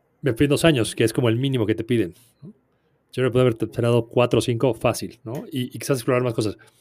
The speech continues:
Yo me fui al M B A sin tener mucha idea de que para qué iba a hacer un M B A.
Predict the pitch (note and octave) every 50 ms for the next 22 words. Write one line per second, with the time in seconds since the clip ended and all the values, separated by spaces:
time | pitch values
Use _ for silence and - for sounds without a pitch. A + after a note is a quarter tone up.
0 | _ - _ - - D3+ E3+ D3+ - F#3 E3+ E3+ E3+ E3 D3+ D3+ D3+ D#3 - C#3
1 | A2+ B2+ B2+ C3 C3+ C3+ A#2+ - B2 B2 B2 B2 A#2 A2+ A#2 A2 - - F#2+ G2+
2 | G2+ - B2+ A#2+ A#2+ A2+ - A#2+ A2+ A2 G#2+ G#2 G#2 G2 F2+ - _ _